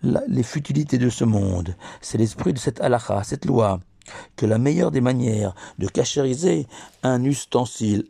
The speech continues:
interdit qui a été utilisé pour cuisiner des aliments non cachers, et le feu, le chalumeau par exemple, pour extraire et brûler même les aliments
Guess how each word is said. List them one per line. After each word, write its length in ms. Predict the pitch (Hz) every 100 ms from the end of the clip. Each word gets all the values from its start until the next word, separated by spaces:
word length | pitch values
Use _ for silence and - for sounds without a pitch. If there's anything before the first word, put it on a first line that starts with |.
| -
interdit 640 | 127 120 110 101 98 95 87 - -
qui 140 | - 104
a 40 |
été 220 | 110 -
utilisé 540 | 160 - 143 147 170 190
pour 240 | - -
cuisiner 580 | 156 131 135 113 107 104 - -
des 160 | - 117
aliments 380 | 120 131 135 135
non 240 | 143 165
cachers, 520 | - 120 - 104 101 87 - _ _ _ _ _ _ _ - _ _ _ -
et 80 | 135
le 120 | 127
feu, 460 | - 104 95 87 85 - -
le 120 | -
chalumeau 380 | 101 - 127 135
par 180 | 135 120
exemple, 540 | 120 98 95 90 - - - -
pour 160 | 117 -
extraire 640 | 127 - - 170 147 123 113
et 60 | -
brûler 580 | 123 135 127 101 95 92 - - -
même 200 | 131 127
les 160 | 113
aliments 460 | 117 120 131 123